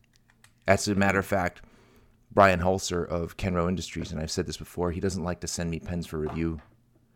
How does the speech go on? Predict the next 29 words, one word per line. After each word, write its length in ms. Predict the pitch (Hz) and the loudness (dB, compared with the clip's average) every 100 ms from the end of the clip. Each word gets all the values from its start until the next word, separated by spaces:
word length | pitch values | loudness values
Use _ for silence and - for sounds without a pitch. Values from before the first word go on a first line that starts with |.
| _ _ | _ _
He's 200 | - 85 | -10 -4
like, 160 | 80 | -4
"Because 240 | - 82 92 | -6 -4 -4
I 60 | |
can't 240 | 92 120 107 | -2 -2 0
win," 200 | 120 101 | 0 0
he 100 | 82 | -2
says. 400 | - 69 60 - | -4 -4 -6 -10
He 120 | - | -10
says, 220 | - 87 | -6 -6
"I 40 | 87 | -4
can't 260 | 104 110 | -2 -2
win 160 | 104 90 | 0 -2
because 260 | 76 90 | -4 -4
you're 80 | 90 | -4
just 260 | 85 101 - | -4 -6 -8
too, 340 | - 117 107 - - - - - | 0 2 0 -4 -20 -20 -14 2
you 100 | 98 | 6
know 160 | 214 | 8
too 200 | 135 135 | 8 6
much, 460 | 127 101 95 - - _ _ _ - | 2 2 0 -6 -8 _ _ _ 0
and 320 | 92 90 80 _ _ _ _ _ | 2 2 -2 _ _ _ _ _
you, 160 | - 101 | 2 4
you 200 | - 85 | 4 4
go 160 | 110 117 | 6 6
through 160 | 107 | 4
too 140 | - 120 | 0 2
many 200 | 110 95 | 2 2
details." 640 | 117 131 90 - - - | 0 -2 -10 -12 -16 -16